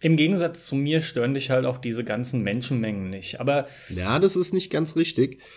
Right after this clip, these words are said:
Speaker 2: Also ich bin überhaupt kein Freund von Menschen, äh, Mengen und ich hasse das eigentlich auch.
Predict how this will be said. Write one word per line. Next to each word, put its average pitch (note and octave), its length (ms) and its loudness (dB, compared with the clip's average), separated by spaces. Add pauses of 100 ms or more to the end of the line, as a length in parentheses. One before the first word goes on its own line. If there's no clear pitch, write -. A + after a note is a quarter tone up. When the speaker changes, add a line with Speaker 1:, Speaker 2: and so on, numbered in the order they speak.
(200)
Speaker 2:
Also G#2 160 2
ich G#2+ 140 0
bin G#2+ 220 2
überhaupt C3 480 8
kein B2 140 6
Freund B2 400 4
von A2 160 2
Menschen, G#2 680 2
äh, F2+ 280 0
Mengen G#2+ 560 4
und F#2+ 340 -2
ich - 220 -6
hasse B2 240 2
das F#2+ 160 0
eigentlich G2+ 540 -2
auch. B2+ 360 4